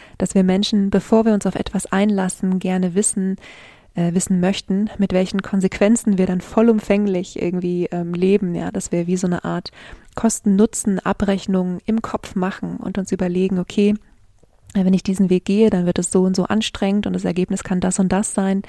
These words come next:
Die Realität ist, dass wir meistens, wenn wir den ersten Schritt gehen, noch nicht den ganzen Weg sehen können. Wir können vorher nicht sagen, wie anstrengend es wird. Wir können auch oft kein Ergebnis garantieren.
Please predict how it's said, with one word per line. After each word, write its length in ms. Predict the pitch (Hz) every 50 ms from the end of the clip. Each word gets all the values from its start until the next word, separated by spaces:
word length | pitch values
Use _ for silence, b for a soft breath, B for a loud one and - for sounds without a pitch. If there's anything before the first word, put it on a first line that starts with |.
| B B B B B B B B B B B B B B B B B _ _ _ _ _ _ _ _ _ _ _ _ _ - -
Die 160 | - - 214
Realität 560 | 202 208 214 208 208 208 - - 254 247 - -
ist, 400 | - 226 220 - - - - - B B
dass 260 | 214 226 208 - -
wir 100 | 202 196
meistens, 680 | 190 185 190 214 233 - - - 202 202 190 - -
wenn 100 | 190 185
wir 60 | 185
den 140 | 180 180 180
ersten 320 | 190 185 190 - - -
Schritt 280 | - - - 190 - -
gehen, 340 | - 190 190 190 196 202 214 B B B B B B B
noch 180 | 202 202 - -
nicht 300 | 226 240 262 - - -
den 100 | 196 190
ganzen 400 | 190 180 180 180 - - 180 175
Weg 240 | 180 180 180 -
sehen 360 | 190 170 175 185 202 202 185 185
können. 420 | - - - - 208 - 214 208 - B B B B B
Wir 100 | 190 -
können 340 | - - 240 240 262 262
vorher 400 | - - - 208 190 - - 196
nicht 320 | 180 175 180 - - - -
sagen, 420 | - 185 175 175 185 185 180 175
wie 160 | 170 175 -
anstrengend 500 | - 180 202 202 - - - 185 175 170
es 200 | 180 185 - -
wird. 260 | - 196 196 202 - - B B B B B B
Wir 140 | B 180 202
können 420 | - - - 220 233 254 269 226 -
auch 360 | - - 180 180 - - -
oft 400 | 190 190 - - - - - -
kein 420 | - - - 196 202 208 214 214
Ergebnis 640 | - - 185 170 - 196 208 - 208 190 190 - -
garantieren. 800 | 190 180 - 185 185 - - - 220 214 185 175 190 190 196